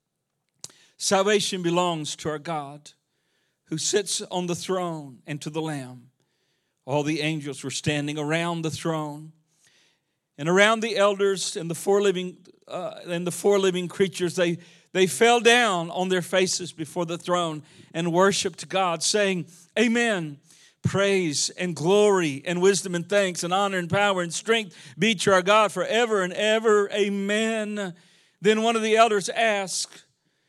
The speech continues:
"These in white robes, who are they? Where do they come from?" I answered, "Sir, I do not know."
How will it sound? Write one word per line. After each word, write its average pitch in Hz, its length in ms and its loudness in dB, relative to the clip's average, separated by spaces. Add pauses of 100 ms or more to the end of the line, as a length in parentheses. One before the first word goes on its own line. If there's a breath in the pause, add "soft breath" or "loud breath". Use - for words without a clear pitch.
(300)
"These 220 800 -2 (1300)
in 185 160 -6
white 220 240 2
robes, 214 720 -2 (1400)
who 262 160 -4
are 262 180 2
they? 143 340 -10 (1300)
Where 233 100 -6
do 247 80 -10
they 214 100 -6
come 214 240 -12
from?" - 300 -16 (2750)
I 135 120 -6
answered, 185 480 -6
"Sir, 208 400 -2
I 220 180 2
do 214 140 -4
not 208 280 -2
know." 151 520 -10